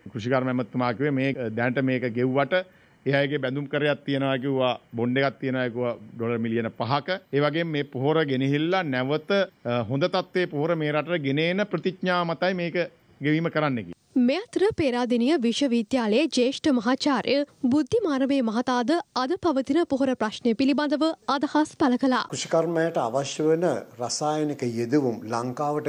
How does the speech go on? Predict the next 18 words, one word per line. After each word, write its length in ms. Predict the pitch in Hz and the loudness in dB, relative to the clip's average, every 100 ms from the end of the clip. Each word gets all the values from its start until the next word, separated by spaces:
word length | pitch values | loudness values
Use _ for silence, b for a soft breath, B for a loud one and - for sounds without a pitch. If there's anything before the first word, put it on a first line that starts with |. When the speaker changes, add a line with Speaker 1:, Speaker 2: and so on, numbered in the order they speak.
| 120 | -2
Speaker 3:
ගේන්න 340 | 131 139 143 139 | -2 -2 -4 -4
තහනම් 360 | 120 127 139 135 147 | -6 -4 -4 -2 -2
කරපු 260 | 139 151 | -2 -4
තීරණය 460 | - 120 131 143 143 | -4 -2 0 0 0
රජය 360 | 127 113 113 143 | 0 -2 0 0
ගත්ත 400 | 123 113 - 160 123 | 2 -2 2 2 2
වෙලාවේ 480 | 117 131 135 151 151 | -2 -2 0 0 0
පටන් 280 | 135 139 101 | 0 0 0
අප්‍රේල් 480 | 117 113 - 147 143 | -4 -6 0 2 2
මාසේ 400 | 143 151 147 156 127 | 0 -4 -2 -4 -2
විසිහත් 580 | 139 - 175 143 151 - | -4 -2 -2 0 -4 2
වෙනිදා 320 | 160 143 107 101 | 2 2 0 -2
දෙදහස් 340 | 131 131 139 - | 0 0 -2 -4
විසියක 340 | 127 - 135 127 | -4 0 0 2
වසරේ 400 | 123 113 120 110 - 135 | 0 0 -4 -6 -6 -8
රටට 580 | - - 131 135 185 220 | -6 2 2 2 -4 -2
කාබනික 480 | 143 135 131 143 139 | 0 0 0 -6 -4
ද්‍රව්‍ය 400 | 131 135 135 147 | 0 2 2 -2